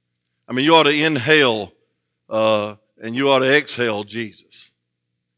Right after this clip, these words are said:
And when, and when you start losing that breath, you'll thank God for Jesus, and you'll thank God for every breath.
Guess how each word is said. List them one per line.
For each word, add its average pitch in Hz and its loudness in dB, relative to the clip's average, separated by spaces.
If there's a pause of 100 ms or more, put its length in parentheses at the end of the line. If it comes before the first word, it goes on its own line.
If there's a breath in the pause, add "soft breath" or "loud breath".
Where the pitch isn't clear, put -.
(320)
And 110 -10
when, 127 -4
and 139 -6
when 127 -2
you 190 -2
start 175 2
losing 156 0
that 127 -4
breath, 135 0
you'll 160 -4
thank 156 -6
God 151 0
for 110 -14
Jesus, 104 -18 (320)
and 107 -18
you'll 147 -6
thank 147 -6
God 147 -2
for 107 -10
every 98 -12
breath. 101 -18